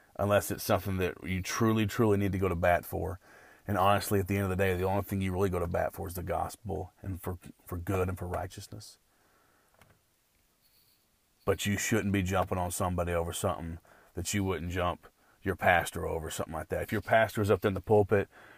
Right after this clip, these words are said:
preaching heresy, obviously you gotta have a conversation with your pastor. But these little minor things that happen every single day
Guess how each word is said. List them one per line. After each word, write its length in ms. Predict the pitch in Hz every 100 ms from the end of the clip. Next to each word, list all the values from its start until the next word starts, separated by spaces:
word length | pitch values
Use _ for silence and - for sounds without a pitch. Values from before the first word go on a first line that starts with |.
| -
preaching 300 | - 110 95
heresy, 460 | 101 110 107 - 101
obviously 500 | 101 95 - 92 90 - -
you 100 | 92
gotta 140 | 101
have 100 | 101
a 40 | 92
conversation 460 | 92 87 - 92 -
with 80 | 85
your 80 |
pastor. 480 | - 90 87 - - _ _ - - _ _ _ _ _ _ _ _ _ _ _ _ _ _ _ _ _ _ _ _ _ _ _ _ _ _ _ - - _ _ _ _ _ _
But 160 | 104 95
these 180 | 101 90
little 200 | 104 104
minor 320 | 101 104 104
things 280 | - 104 95
that 100 | 98
happen 360 | 104 95 95
every 300 | 82 95 98
single 360 | - 98 95 85
day 380 | 85 85 85